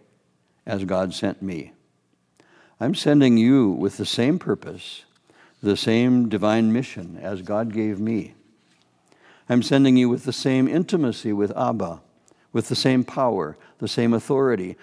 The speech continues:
the same equipment, the same vision, the same sacrificial love, the same Spirit as my Abba gave me." Just a few verses earlier in John, that same resurrection morning, Jesus told Mary Magdalene,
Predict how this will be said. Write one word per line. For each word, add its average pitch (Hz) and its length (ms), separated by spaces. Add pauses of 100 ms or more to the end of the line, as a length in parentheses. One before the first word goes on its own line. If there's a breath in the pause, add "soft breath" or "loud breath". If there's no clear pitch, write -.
(120)
the 101 80
same 113 240
equipment, 107 600 (200 soft breath)
the 104 80
same 113 380
vision, 117 500 (160 soft breath)
the 101 100
same 117 320
sacrificial 113 800
love, 113 380 (240 loud breath)
the 101 100
same 113 300
Spirit 151 580
as 95 200
my 98 160
Abba 95 400
gave 87 340
me." 87 280 (2250)
Just 120 200
a 113 60
few 143 180
verses 104 360
earlier 117 380
in 92 160
John, 87 400 (540 soft breath)
that 92 200
same 107 440
resurrection 98 640
morning, 98 500
Jesus 113 340
told 147 300
Mary 113 220
Magdalene, 104 680